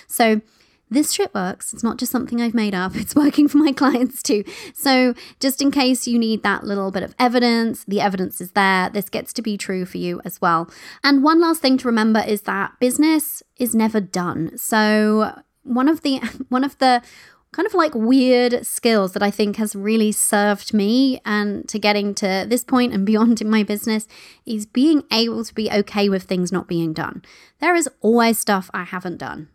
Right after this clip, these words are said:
Always. There is always stuff that I need to get to and things I'm okay with letting wait, and being able to learn to make peace with that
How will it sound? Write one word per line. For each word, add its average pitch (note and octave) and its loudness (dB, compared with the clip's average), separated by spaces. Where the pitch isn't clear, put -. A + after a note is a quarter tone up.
Always. - -6
There A#3 0
is A3+ -2
always B3 4
stuff A3 0
that G#3 -2
I G3 -4
need G3 -6
to G3+ -10
get B3 -2
to A#3 0
and G#3+ -4
things C4+ 4
I'm C4 4
okay A3 2
with F#3+ 0
letting F#3 -4
wait, E3+ -4
and F#3 -2
being C4 0
able G3+ -2
to F#3 -2
learn F#3 0
to F#3 -4
make F3+ -6
peace - -6
with A#3+ 2
that D#4 2